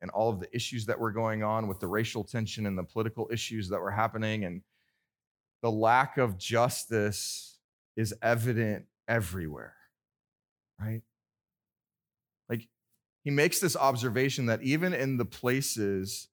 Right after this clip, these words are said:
that tout themselves as places of justice, there's still injustice,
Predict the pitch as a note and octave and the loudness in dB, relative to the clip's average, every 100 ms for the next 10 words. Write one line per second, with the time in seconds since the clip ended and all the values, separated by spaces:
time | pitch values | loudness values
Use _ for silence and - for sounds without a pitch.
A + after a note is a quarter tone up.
0 | _ _ _ B2 A2+ - B2+ A#2+ C3 C#3 | _ _ _ 2 2 0 2 2 2 0
1 | B2+ A#2+ - A#2 A#2 G2+ G#2 A2 A2+ - | -2 -2 2 2 2 0 0 2 0 -6
2 | A2 G#2+ A2+ F#2 F#2+ E2 G#2+ A2 - F2+ | -4 -4 -4 -6 -8 -2 0 0 -4 -12
3 | - G#2 F#2+ - G#2+ G2 G2 F2+ D2+ B1 | -8 -6 -6 -6 -4 -4 -4 -8 -10 -16
4 | - | -20